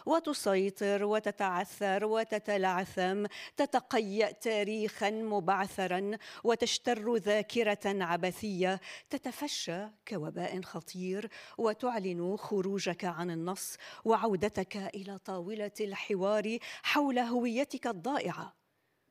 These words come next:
يطلب منك الصمود في سبيل قضية أشخاص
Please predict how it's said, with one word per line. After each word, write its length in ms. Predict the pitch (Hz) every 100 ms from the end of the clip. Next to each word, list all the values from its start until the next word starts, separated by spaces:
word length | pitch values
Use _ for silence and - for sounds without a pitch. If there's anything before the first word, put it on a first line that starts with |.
| _ _ _ 190
يطلب 300 | 190 190 170
منك 360 | 175 233 -
الصمود 640 | 269 - 277 247 254 285 262
في 220 | - 262
سبيل 480 | - 262 233 269 254
قضية 460 | - 196 233 247 247
أشخاص 580 | 233 190 - 226 240 -